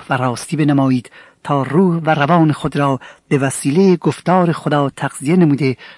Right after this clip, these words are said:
و رشد و نمو کنید. از فرصت استفاده می‌کنم و از عزیزانی که فاقد انجیل مقدس به زبان فارسی هستند، منتها مایل به دریافت آن می‌باشند،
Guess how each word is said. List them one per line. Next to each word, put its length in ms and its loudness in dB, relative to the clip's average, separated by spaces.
و 120 -2
رشد 280 -6
و 120 -2
نمو 300 0
کنید. 400 -14
از 200 -8
فرصت 360 -6
استفاده 440 -6
می‌کنم 440 2
و 40 -4
از 180 -4
عزیزانی 480 0
که 180 -4
فاقد 480 -2
انجیل 500 2
مقدس 460 -2
به 100 -6
زبان 380 2
فارسی 420 -2
هستند، 480 0
منتها 400 2
مایل 380 2
به 80 2
دریافت 460 0
آن 120 0
می‌باشند، 540 -2